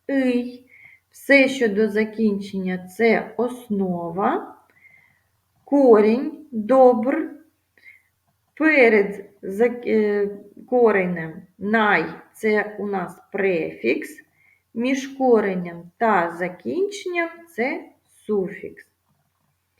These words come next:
Як утворилося друге і третє слово?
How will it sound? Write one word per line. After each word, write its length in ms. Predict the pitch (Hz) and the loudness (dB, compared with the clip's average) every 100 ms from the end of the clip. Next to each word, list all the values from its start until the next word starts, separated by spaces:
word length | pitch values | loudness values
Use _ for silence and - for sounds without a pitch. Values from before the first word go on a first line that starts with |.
| - - _ _ _ _ _ | -20 -20 _ _ _ _ _
Як 400 | 196 226 359 - | -6 2 2 2
утворилося 840 | 311 - 208 214 254 294 277 - 208 | -2 -2 0 2 2 0 -2 -4 -4
друге 480 | 190 214 294 311 233 | -2 -2 0 0 -2
і 60 | |
третє 520 | - 185 208 226 214 | -2 -2 -2 -2 -6
слово? 680 | 196 - 180 175 165 156 - | -8 -10 -6 -4 -4 -8 -20